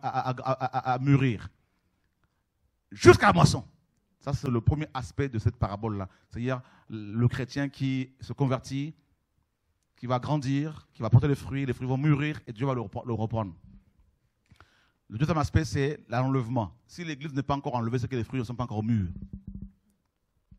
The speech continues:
Quand le Seigneur va estimer que les fruits de l'église sont mûrs, il va nous prendre. C'est ça, la que-, la, l'enlèvement comme la mort représente la cueillette des fruits.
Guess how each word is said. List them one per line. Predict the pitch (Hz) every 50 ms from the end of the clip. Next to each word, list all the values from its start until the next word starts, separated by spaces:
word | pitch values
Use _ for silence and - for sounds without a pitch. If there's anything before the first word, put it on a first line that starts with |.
| _ _ _ _ _ - - _ _ _ _ - - - - - _ _ _ _ _ _ _ _ _ _ _ _ _ _ _ _ - - - - - - - _ _ _ _ _ _ -
Quand | 139 147
le | 139
Seigneur | 113 151 139
va | 143 139
estimer | 131 - - 131 143 143
que | - 139
les | 120 110
fruits | - 135
de | 131
l'église | 123 117 113 123 135 123 110
sont | 104 - 127 117
mûrs, | 107 113 139 165 208 208 - - _ _ _ _ _ - - - - - - - -
il | -
va | 123 135
nous | 139 127
prendre. | - 104 101 90 98 _ _ _ _ _ _ _ _ _
C'est | - -
ça, | 165 285
la | 277 185
que-, | - 180
la, | 180 180 175 - _ - - -
l'enlèvement | 156 160 156 160 160 160 156 147 180 196
comme | - 185 175
la | 147 123
mort | 123 135 151 175 175 175 - - _ _ _ _
représente | - 110 123 139 156 160 147
la | 160 -
cueillette | - - - 151 143 151 147 - - - - - - _ _ _ _ _ _ _ _ _ _ _ _ _ _
des | - 107
fruits. | 101 - - 98 87